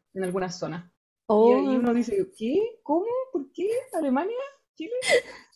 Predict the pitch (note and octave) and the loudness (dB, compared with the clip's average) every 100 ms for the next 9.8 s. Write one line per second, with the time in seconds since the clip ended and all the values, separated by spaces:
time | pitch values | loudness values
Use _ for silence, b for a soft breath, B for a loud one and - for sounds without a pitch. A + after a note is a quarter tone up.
0 | - - - _ C4+ - C#4 B3+ B3+ - | -8 -8 -10 _ -14 -8 -8 -6 -12 -14
1 | A3+ A#3+ B3 A#3 A3+ - - - A#3 A#3 | -10 -6 -4 -4 -8 -10 -16 -2 2 4
2 | C4 C4 - F#3 F3+ F3+ F#3+ G3 G3+ G3 | 4 0 -2 -4 -4 -4 -4 -4 -4 -6
3 | G3 G#3+ _ - C#4 C#4+ C4+ B3 C4+ C#4+ | -8 -14 _ 2 2 4 4 6 6 4
4 | B3 _ - A3 C4 C4+ A3 G#3+ G#3 G3+ | 0 _ -8 4 8 8 6 0 -4 -2
5 | G#3+ G3+ G#3+ D#4 B3 B3+ F4 D#4+ C4+ C#4 | -2 -2 -2 0 0 0 -4 -4 -4 4
6 | C4+ C4+ G4+ C4 A3+ G#3+ A3+ G#3+ A3+ B3+ | 8 8 8 4 4 0 0 2 6 6
7 | B3+ G#3 F#3 G3+ A#3+ A3 G#3 G#3+ - G#3 | 6 2 4 6 6 4 2 0 0 2
8 | G3+ F#3 E3 F#3+ B3+ A3+ A#3 A#3+ A#3+ A#3+ | 2 2 -2 -4 -2 0 0 0 0 -2
9 | A3+ A#3+ B3+ F3 G#3 A#3+ C#4+ G3 | -2 -2 -4 4 4 6 4 4